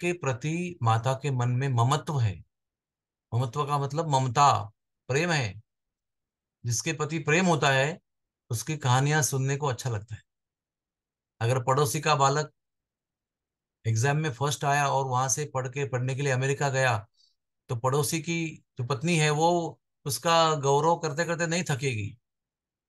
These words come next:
लेकिन आपको उसको सुनकर इतना आनंद नहीं आएगा। हो सकता है असूया मन में,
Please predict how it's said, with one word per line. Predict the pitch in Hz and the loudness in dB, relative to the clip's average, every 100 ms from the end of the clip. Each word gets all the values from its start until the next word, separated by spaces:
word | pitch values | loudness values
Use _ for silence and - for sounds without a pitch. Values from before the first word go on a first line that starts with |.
| _ _ _ _ _ - | _ _ _ _ _ -10
लेकिन | 131 139 | -4 4
आपको | 135 139 175 180 | 4 4 0 0
उसको | 170 - | -2 -4
सुनकर | 165 170 165 175 | -4 -4 -2 -2
इतना | 160 175 | 0 2
आनंद | 170 175 | 4 2
नहीं | 175 175 | 0 0
आएगा। | 147 123 110 | 0 0 -2
हो | 104 135 | -4 -6
सकता | 156 - | -6 -2
है | 175 151 | 0 2
असूया | 127 180 190 | 2 2 4
मन | 175 156 | 4 2
में, | 143 131 117 | 0 -2 -6